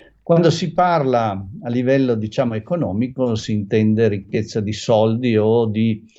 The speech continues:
benessere economico.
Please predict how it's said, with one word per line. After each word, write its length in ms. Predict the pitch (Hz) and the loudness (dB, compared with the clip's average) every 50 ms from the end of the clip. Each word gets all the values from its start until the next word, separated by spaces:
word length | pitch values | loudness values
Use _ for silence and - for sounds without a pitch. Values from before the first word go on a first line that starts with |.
| _ _ _ | _ _ _
benessere 1040 | - 113 127 120 117 117 113 107 - - - - 120 117 107 117 113 110 107 - - | 0 4 4 4 4 4 2 0 -4 -8 -6 -4 -2 -2 0 0 0 -2 -4 -6 -6
economico. 1040 | - 113 110 - - 110 107 107 95 92 98 98 98 95 98 - 101 95 98 95 | -6 -6 -6 -4 -4 -2 -2 0 0 -2 -4 -4 -6 -8 -12 -12 -10 -10 -10 -12